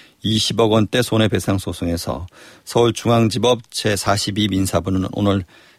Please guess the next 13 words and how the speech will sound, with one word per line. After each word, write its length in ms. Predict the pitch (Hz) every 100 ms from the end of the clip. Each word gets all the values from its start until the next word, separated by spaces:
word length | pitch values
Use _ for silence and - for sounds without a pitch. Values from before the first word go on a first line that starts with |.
| _
삼성 380 | - 117 117 120
등은 260 | 113 127 123
노조에 440 | 104 101 110 76 -
일억 240 | 120 113
삼천만 540 | - 135 - 131 120 113
원의 160 | 110
배상금과 720 | 104 90 92 85 85 82 64 - - - _
이에 200 | 104 107
따른 300 | 110 113 117
지연 420 | - 107 113 110
이자를 480 | - 90 95 92 110
지급하라고 600 | - 95 90 - 73 73
선고했습니다. 760 | 101 107 67 58 - 55 -